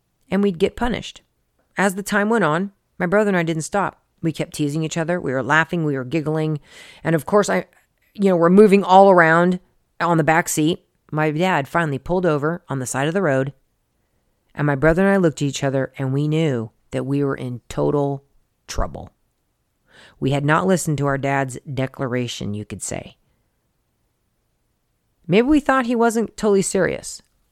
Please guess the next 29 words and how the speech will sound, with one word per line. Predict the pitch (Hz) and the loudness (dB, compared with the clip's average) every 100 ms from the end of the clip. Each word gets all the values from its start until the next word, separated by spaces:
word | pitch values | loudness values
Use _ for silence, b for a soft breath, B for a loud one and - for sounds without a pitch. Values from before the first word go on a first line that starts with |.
| _ _ - | _ _ -4
I | 165 | 0
don't | 135 | 0
know. | 120 127 - _ _ _ _ _ _ _ _ _ - | -2 -4 -6 _ _ _ _ _ _ _ _ _ -14
But | 127 156 151 | -2 2 2
when | 160 190 | 2 2
he | 220 247 | 2 2
actually | 226 208 202 | 2 0 -2
pulled | - 185 185 | 2 2 6
over, | 175 151 127 120 - _ _ _ _ _ _ _ _ _ _ | 4 4 0 -4 -10 _ _ _ _ _ _ _ _ _ _
we | 151 202 | 2 2
knew | 190 160 131 | 4 2 0
we | 117 135 | 0 -2
were | 123 | -2
about | 120 139 156 | 0 -2 -2
to | 165 | -2
get | 190 | -4
the | - | 4
punishment | - 147 131 - 127 185 - | 8 8 6 -2 -6 -8 -12
that | 127 | -10
he | 135 | -8
told | 139 202 208 | -6 -4 -4
us | 107 123 - _ _ - | -4 -8 -16 _ _ -8
we | 143 | -6
would | 160 | -4
have | 143 110 110 - _ _ _ - | -6 -6 -8 -14 _ _ _ -12
if | 151 - | -8 -4
we | 185 | -2
didn't | 135 156 | -2 -4
stop | - 95 113 | -6 -8 -8